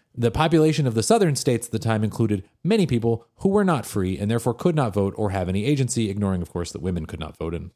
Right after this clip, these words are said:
a lot of other people couldn't vote, and the U S A has never been good at voting rights. But what they settled on for the slavery issue, which is the same one that they, again, that they settled on for congressional and other, uh, causes, was that,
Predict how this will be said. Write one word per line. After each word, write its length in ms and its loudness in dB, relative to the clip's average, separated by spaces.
a 40 -12
lot 160 -6
of 60 -6
other 80 -2
people 200 -12
couldn't 200 -10
vote, 260 -8
and 180 -10
the 60 -6
U 100 -4
S 120 -8
A 60 -6
has 180 -10
never 160 2
been 120 -2
good 100 -2
at 60 -8
voting 240 -10
rights. 240 -18
But 300 -2
what 160 2
they 80 4
settled 300 4
on 140 2
for 100 0
the 80 -2
slavery 520 2
issue, 260 -2
which 140 -2
is 100 -2
the 80 -4
same 240 0
one 140 0
that 120 0
they, 160 -2
again, 280 -2
that 60 -6
they 80 -4
settled 300 -2
on 140 -4
for 220 -8
congressional 520 -8
and 80 -6
other, 200 -6
uh, 180 -8
causes, 380 0
was 160 0
that, 260 0